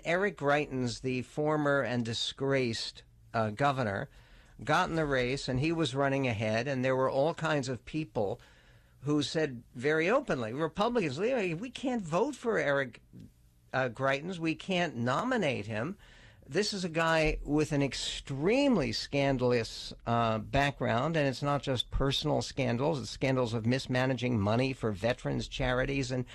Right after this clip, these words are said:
all kinds of stuff." In any event,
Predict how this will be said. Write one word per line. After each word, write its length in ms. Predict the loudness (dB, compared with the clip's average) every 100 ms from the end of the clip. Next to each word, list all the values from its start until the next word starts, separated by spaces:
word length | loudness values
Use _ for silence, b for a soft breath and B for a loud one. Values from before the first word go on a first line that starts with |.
| B B B B B -2
all 240 | 2 4
kinds 440 | 2 -2 0 2 0
of 100 | -4
stuff." 440 | -2 2 2 2
In 140 | 2 4
any 220 | 6 4
event, 380 | 4 0 -2